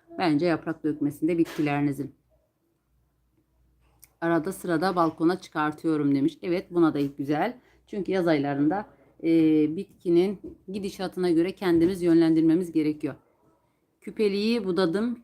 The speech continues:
Kökü sağlamdı. Yapraklarını döktü ve sera yaptım. Aslında, e, an-, yanlış mı, yanlış mı yaptım?" diyor. Eğer ki şu anki iyiyse durumu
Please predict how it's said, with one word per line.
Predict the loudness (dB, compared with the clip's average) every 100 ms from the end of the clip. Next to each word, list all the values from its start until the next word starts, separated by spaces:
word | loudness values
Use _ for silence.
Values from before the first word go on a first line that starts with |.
| _
Kökü | -10 -8 -8
sağlamdı. | -6 0 2 2 2 0 0
Yapraklarını | -2 -2 -6 -6 -2 0 0 0
döktü | 0 -2 -6
ve | -6
sera | -6 -6 -2
yaptım. | -2 -2 -4 -8 -8 -6
Aslında, | -6 -6 _ 0 2 2 0 -8 _ _ _ _ -6
e, | -4 -2 -2 -4 -4
an-, | 2 4 4 2 -6 _ _ _ _ -4
yanlış | 0 2 0 -4 -4
mı, | -2
yanlış | 2 2 2 0 -2
mı |
yaptım?" | -2 -2 -4 0 0
diyor. | -2 -8 _ _ _ _
Eğer | -2 2 2 0
ki | -2 -2 -4 _
şu | _ -2
anki | 0 0 -2 -10 -10 -8
iyiyse | -6 -6 -4 -4 -2
durumu | 0 0 0